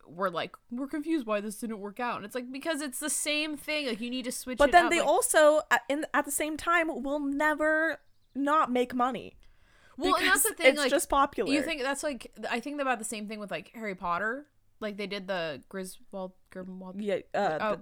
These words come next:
Speaker 2: the, the fucking, um,
Speaker 1: The
Speaker 2: yeah, Fantastic Beasts
Speaker 1: I
Speaker 2: and that whole
Speaker 1: Yes,
Speaker 2: Is that what you're talking
Speaker 1: yeah.
Speaker 2: about? Yes, yes, yes.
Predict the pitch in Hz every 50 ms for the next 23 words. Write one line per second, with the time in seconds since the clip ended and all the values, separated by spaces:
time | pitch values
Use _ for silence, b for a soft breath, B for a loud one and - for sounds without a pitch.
0 | - - 202 - 202 185 - 226 202 202 - 208 190 180 175 170 - _ - 190
1 | 196 180 196 220 214 202 190 151 - - _ _ _ _ - 170 196 202 208 220
2 | 220 214 196 196 - 226 214 220 240 208 208 - 208 208 196 196 185 185 190 -
3 | - - - - 214 202 196 185 180 185 190 - - _ _ _ _ _ _ _
4 | _ _ _ _ _ _ - 233 220 185 - - - 202 - 233 214 190 180 165
5 | 147 - - - - - - - - - - - - - - - - _ _ _
6 | - 220 208 165 - 208 208 202 202 208 220 202 220 - 147 117 190 - - 165
7 | 156 170 - 170 - - - 95 - -